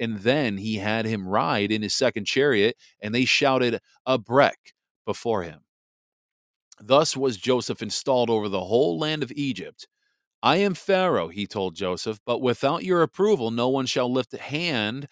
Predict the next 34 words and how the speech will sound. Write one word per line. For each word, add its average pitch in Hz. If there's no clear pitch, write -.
or 131
foot 151
in 123
all 120
the 117
land 104
of 98
Egypt." 131
Pharaoh 156
also 131
bestowed 139
the 120
name 120
of 104
Zeph-, 107
uh, 98
Zephanath 107
Paneah 110
on 107
Joseph, 95
and 117
he 117
gave 131
him 127
in 113
marriage 113
Asen-, 131
uh, 92
Asnath, 131
Asnath, 107
the 104
daughter 123
of 101
Potiphera, 107